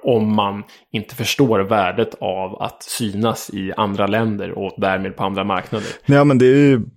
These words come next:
Speaker 2: på samma ämne som Frida säger, eh, det här med, eh, tillgängligheten, att klubbarna själva vill kontrollera sin egen media. Det är ju på ett sätt förståeligt, för då vet du precis vilka frågor som kommer ut och det kan bli väldigt fel. Det har vi sett i, i Sverige och på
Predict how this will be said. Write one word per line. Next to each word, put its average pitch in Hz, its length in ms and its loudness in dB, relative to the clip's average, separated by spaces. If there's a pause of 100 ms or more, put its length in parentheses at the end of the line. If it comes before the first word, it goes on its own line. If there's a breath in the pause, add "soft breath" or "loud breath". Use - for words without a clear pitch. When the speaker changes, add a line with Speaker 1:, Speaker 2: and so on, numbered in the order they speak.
(100)
Speaker 2:
på 127 100 4
samma 107 360 4
ämne 110 320 4
som 104 160 4
Frida 104 320 4
säger, 131 480 6
eh, 95 640 6 (160)
det 110 200 4
här 101 220 4
med, 95 380 6
eh, 78 300 4 (360)
tillgängligheten, 104 760 4
att 98 120 2
klubbarna 101 400 4
själva 107 420 4
vill 110 440 4
kontrollera 98 560 4
sin 98 160 4
egen 95 280 6
media. 107 320 6
Det 87 120 4
är 117 140 6
ju 135 180 6 (600 loud breath)
på 131 60 4
ett 151 160 2
sätt - 180 2
förståeligt, 107 680 4
för - 100 2
då 117 180 6
vet 104 460 4
du 101 80 4
precis 95 300 2
vilka 92 160 2
frågor 98 260 4
som 110 140 2
kommer 98 200 6
ut 139 220 4
och 104 60 2
det 95 80 2
kan 98 220 2
bli 95 100 4
väldigt 87 240 2
fel. 123 240 4
Det 110 60 4
har 90 40 4
vi 90 60 6
sett - 280 0
i, 90 260 4
i 95 140 6
Sverige 110 460 4
och 104 200 2
på 92 420 4